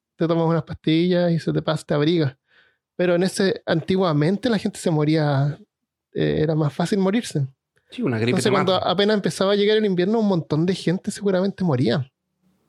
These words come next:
Speaker 2: Ajá.
Speaker 1: Los más viejos también se, se iban porque se, se enfri-, se, se resfriaban, cualquier cosa.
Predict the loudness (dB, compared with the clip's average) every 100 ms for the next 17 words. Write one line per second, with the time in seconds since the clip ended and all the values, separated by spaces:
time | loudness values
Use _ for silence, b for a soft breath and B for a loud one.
0 | _ _ _ _ _ _ -4 -2 0 -2
1 | -6 -14 -20 _ -4 0 0 0 0 2
2 | 2 -2 -2 0 0 -2 -2 -2 0 0
3 | 0 2 2 2 0 -2 -4 -6 -2 0
4 | 0 0 -2 -2 -2 -4 -4 -2 0 -2
5 | -4 -2 -2 -2 0 2 2 0 -2 -4
6 | -4 -4 -4 -2 -4